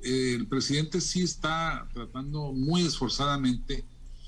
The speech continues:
de conducir las cosas hacia ese proceso, de ir involucrando de una vez a la sociedad en el proceso interno de Morena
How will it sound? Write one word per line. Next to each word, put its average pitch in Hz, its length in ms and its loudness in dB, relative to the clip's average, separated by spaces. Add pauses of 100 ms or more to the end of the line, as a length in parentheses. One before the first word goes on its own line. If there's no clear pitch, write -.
(340)
de 110 180 0
conducir 120 500 4
las 151 160 0
cosas 139 460 -2
hacia 120 320 0
ese 131 240 0
proceso, 101 520 -2 (680)
de 120 80 4
ir 139 100 4
involucrando 139 840 2
de 127 100 4
una 135 180 4
vez 131 200 2
a 139 120 2
la 123 140 0
sociedad 107 600 2
en 123 60 4
el 110 100 2
proceso 104 400 0
interno 117 480 4
de 123 80 4
Morena 117 480 2